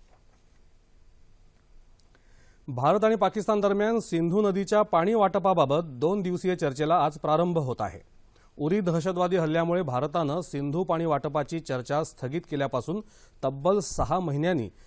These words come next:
या स्थायी सिंधू आयोगाची बैठक होत आहे. या बैठकीसाठी भारताचं दहा सदस्यांचं शिष्टमंडळ इस्लामाबादमध्ये पोहोचलं आहे. यामध्ये सिंधू जल आयुक्त पी के सक्सेना यांच्यासह परराष्ट्र व्यवहार मंत्रालयाचे अधिकारी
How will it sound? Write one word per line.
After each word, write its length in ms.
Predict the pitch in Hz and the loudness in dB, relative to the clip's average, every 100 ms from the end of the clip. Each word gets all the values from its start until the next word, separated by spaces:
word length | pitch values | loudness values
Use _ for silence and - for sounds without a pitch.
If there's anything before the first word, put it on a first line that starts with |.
| - 120 | -12 -2
या 220 | 143 175 | 0 0
स्थायी 520 | - - 127 151 190 | -4 -4 -2 -2 -4
सिंधू 400 | - 143 135 160 | -6 -4 -4 -2
आयोगाची 460 | 131 135 139 127 139 | -2 -2 -2 -4 -6
बैठक 260 | 110 - - | -6 -6 -6
होत 120 | 123 113 | -6 -4
आहे. 180 | 87 - - - - - - | -6 -10 -20 -20 -20 -20 -6
या 80 | 131 | -2
बैठकीसाठी 640 | 131 135 190 190 190 190 | -2 0 0 0 0 0
भारताचं 580 | 175 147 160 170 - 185 | 0 0 0 -2 -2 -4
दहा 240 | 147 135 165 | -2 0 0
सदस्यांचं 600 | 160 151 151 165 151 156 | -2 -6 -6 -4 -4 -6
शिष्टमंडळ 640 | - 131 - 135 135 117 - - - - | -8 -8 -6 -4 -2 -2 -6 -14 -20 -10
इस्लामाबादमध्ये 840 | 135 175 170 165 165 151 131 147 | -4 0 2 2 2 0 -2 -4
पोहोचलं 460 | 175 151 147 120 110 | -4 -2 -2 0 -4
आहे. 200 | 82 - _ _ - - - - | -4 -14 _ _ -20 -20 -14 0
यामध्ये 460 | 160 202 190 214 | 4 4 4 2
सिंधू 420 | - 170 165 180 | 2 -2 0 0
जल 180 | 190 185 | 0 0
आयुक्त 420 | 170 170 180 - | 2 0 0 -2
पी 360 | 190 185 - 175 | -2 -2 -6 -6
के 220 | 175 175 | -4 -4
सक्सेना 460 | 160 147 - 160 165 | -4 -6 -6 -2 -2
यांच्यासह 580 | 156 139 156 175 151 175 | -2 -2 -6 -4 -4 -4
परराष्ट्र 500 | 143 139 156 - 160 | -4 -2 -2 -2 -4
व्यवहार 320 | 143 131 147 | -2 -2 -2
मंत्रालयाचे 560 | 131 127 131 135 123 | -4 -4 -2 -2 -2
अधिकारी 400 | 123 113 135 139 | -6 -4 -4 -4